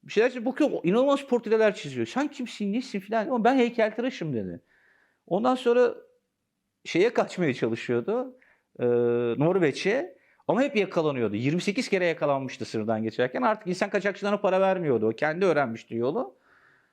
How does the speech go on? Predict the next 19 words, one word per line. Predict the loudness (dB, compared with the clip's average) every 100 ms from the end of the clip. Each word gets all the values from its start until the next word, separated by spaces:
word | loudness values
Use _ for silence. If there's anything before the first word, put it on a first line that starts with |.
| _ -4
E, | 0 2 2 0 -8 _
sonra | 2 4 4 2 -4 _ _ _ _ _ _
işte | 0 2
onunla | 4
muhabbet | 4 4 2 -2
edince | -2 0 0 -2 -6
dedi, | -4 0
"Sana | 0 0
fotoğraflarımı | 0 2 2 2 0 2
göstereyim." | 0 0 0 0
filan | -2 -2 -2
dedi. | 0
Yani | 0 -2 -8 -18 _ _ _ _
tü-, | -14 -12
şeyde, | -4 -2 2 0 2
Irak'ta | 2 2 2 -2 2
yaptığım | 2 0 -4 0
heykellerin | 0 0 -2 -2 -4
fotoğraflarını. | -4 -2 -2 -2 -4 -6 -8